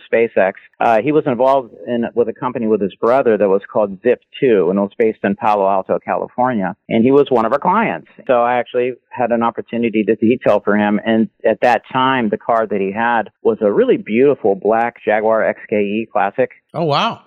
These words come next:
Speaker 1: Yeah. And so that interaction with him was very inspirational to me because he's just such a creative individual. And, and, and I can speak to that in, with all my clients. I have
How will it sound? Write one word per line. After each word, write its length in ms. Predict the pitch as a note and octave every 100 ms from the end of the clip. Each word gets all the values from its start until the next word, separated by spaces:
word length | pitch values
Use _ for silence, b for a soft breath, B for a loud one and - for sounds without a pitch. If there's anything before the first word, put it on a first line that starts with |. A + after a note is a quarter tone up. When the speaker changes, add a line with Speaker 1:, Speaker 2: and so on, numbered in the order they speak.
| _
Speaker 1:
Yeah. 360 | A#2+ C3+ B2
And 260 | A#2 B2 B2+ -
so 280 | D#3 C#3+ C3 b b
that 280 | C3+ F3+ G3
interaction 680 | G3 F3 D3+ D3+ - F3 C#3
with 160 | A#2
him 400 | - A#2+ A2 A#2+
was 260 | A#2+ A#2+ A#2 - - _
very 440 | D3 E3+ F3 E3
inspirational 840 | C#3 D3 - A2+ G#2+ A2 - G#2+ G2
to 80 | -
me 280 | G2+ G2 G2
because 340 | G#2 G2+ A#2 G2+
he's 100 | A#2 -
just 140 | - -
such 160 | G3+ -
a 60 | A2+
creative 560 | - G#2+ A2 A#2 A#2+ - - _ -
individual. 720 | G#2 F#2+ F#2 F#2+ G#2 E2 F2+ -
And, 160 | - A#2 A2+
and, 220 | G2 A#2+ G2+
and 160 | A#2+
I 80 | B2
can 180 | A#2+ B2+ -
speak 240 | B3 C#4+ - _ _
to 100 | B2+
that 280 | A2+ A2 G#2+
in, 300 | G#2 E2 A2
with 140 | A2
all 180 | B2+ F#3+
my 180 | F3 G2+
clients. 460 | - C#3 D3+ A2+
I 120 | A2+ A#2+
have 140 | A2